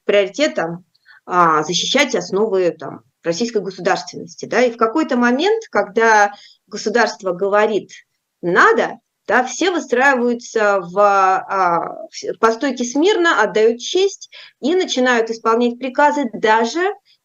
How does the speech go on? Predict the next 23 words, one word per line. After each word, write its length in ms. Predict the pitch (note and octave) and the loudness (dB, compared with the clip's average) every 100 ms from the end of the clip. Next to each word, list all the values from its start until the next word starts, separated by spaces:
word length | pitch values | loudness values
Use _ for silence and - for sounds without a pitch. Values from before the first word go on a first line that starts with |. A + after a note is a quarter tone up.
| _ | _
если 380 | G#3+ D#4 - C#4+ | -2 -2 -2 -4
в 80 | A3+ | -2
глубине 400 | A3 F#3 G3+ G#3 | -2 -2 -2 -4
души 400 | F#3 F#3 - E4+ | -4 -4 -2 -2
они 460 | G3 F3+ F#3+ B3+ A#3+ | 0 0 0 -2 -4
не 160 | F3+ | -4
очень 220 | G3 G#3 G#3 | -2 -4 -8
с 40 | |
этим 220 | G3 G3+ | -8 -6
согласны. 640 | - A#3+ A3+ - - A#3+ - _ - - | -4 -2 -2 -4 -10 -20 -20 _ -20 -6
Это 180 | G#3 A3+ | -2 0
именно 560 | B3 A3+ F4 G4 F#4+ F4+ | -2 0 -2 0 -2 -2
то, 440 | D4+ G#3 F3+ C4+ | -4 -4 -4 -10
что 220 | - - A3 | -12 -6 -4
мы 120 | G#3+ | -2
наблюдаем 440 | G3+ G#3 G#3+ F3+ | -4 -4 -2 -2
в 40 | F3+ | -4
российской 460 | F#3 G#3 - C#4 | -6 -8 -8 -4
элите 340 | D#4+ G#4+ D4+ C4+ | -2 -2 -4 -8
с, 220 | A#3+ - | -6 -4
а, 420 | A#3+ B3+ A3 G3 | 0 0 0 -4
прошлого 340 | F#3+ G#3+ G#3 | -6 -8 -8
февраля. 520 | F#3+ F#3 F#3 D#3+ - | -8 -8 -6 -6 -10